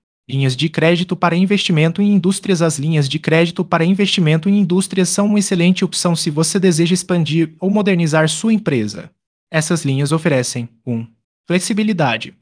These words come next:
Você pode usar o dinheiro como quiser, seja para comprar equipamentos ou reformar um espaço. Dois, aprovação rápida.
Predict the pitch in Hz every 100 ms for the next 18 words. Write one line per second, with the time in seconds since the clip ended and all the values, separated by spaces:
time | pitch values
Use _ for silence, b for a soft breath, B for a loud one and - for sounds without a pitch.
0 | _ 147 170 160 196 208 170 170 165 151
1 | 139 151 160 202 208 240 185 196 208 -
2 | - 208 214 208 196 196 214 185 165 156
3 | 190 220 170 180 190 - 185 185 - 175
4 | 139 156 160 - 139 110 - - - _
5 | _ 185 156 120 - - _ _ - 160
6 | 185 190 - 170 135 147 151 117